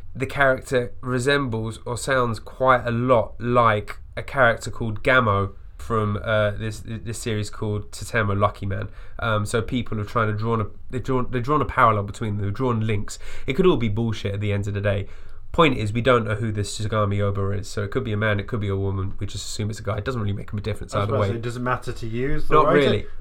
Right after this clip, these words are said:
Speaker 2: But, like, when reading the story arc, or the two story arcs, or the, the whole Death Note in a se-, um, as a whole, does it change in quality?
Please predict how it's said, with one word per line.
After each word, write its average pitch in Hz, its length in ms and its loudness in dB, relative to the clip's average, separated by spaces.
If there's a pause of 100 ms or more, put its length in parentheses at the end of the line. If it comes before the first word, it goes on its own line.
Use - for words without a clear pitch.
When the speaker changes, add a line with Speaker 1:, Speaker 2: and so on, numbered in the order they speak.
Speaker 2:
But, 202 140 8
like, 190 220 6
when 185 280 4
reading 196 380 2
the 170 80 0
story 165 420 4
arc, 98 300 -4 (140)
or 127 200 0
the 131 120 -4
two 175 280 0
story 151 400 2
arcs, 104 300 -2
or 135 140 0
the, 135 200 -2
the 147 220 0
whole 147 680 2 (340)
Death 151 240 0
Note 113 340 -2
in 123 80 -6
a 123 60 -6
se-, 127 240 -8 (560)
um, 123 520 2
as 113 140 -6
a 120 100 -2
whole, 101 440 0 (840)
does 170 220 6
it 175 260 0
change 175 480 2
in 143 180 -6
quality? 127 600 0